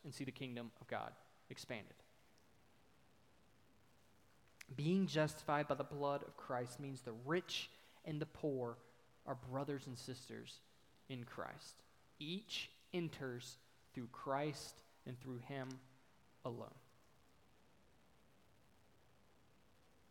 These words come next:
A bank statement doesn't actually matter in the courtroom of God.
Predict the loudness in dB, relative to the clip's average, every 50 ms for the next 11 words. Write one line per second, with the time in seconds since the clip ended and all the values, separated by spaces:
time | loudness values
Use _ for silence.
0 | -10 -8 -4 -4 -2 -2 -2 -2 -2 -2 -2 2 4 4 4 4 2 -2 -2 -2
1 | -4 -10 -14 -16 -20 -20 -20 -20 -20 -20 -20 -20 -20 -20 -20 -20 -20 -20 -20 -20
2 | -20 -20 -20 -20 -20 -20 -20 -20 -20 -20 -20 -20 -20 -20 -20 -20 -20 -20 -20 -20
3 | -20 -20 -20 -20 -20 -18 -14 -6 -4 -2 -2 -2 -2 -2 -2 -2 -2 -4 -4 -2
4 | 0 0 2 2 0 0 -2 -4 -2 0 0 0 0 -2 -4 -4 -4 -4 -4 -4
5 | -4 -4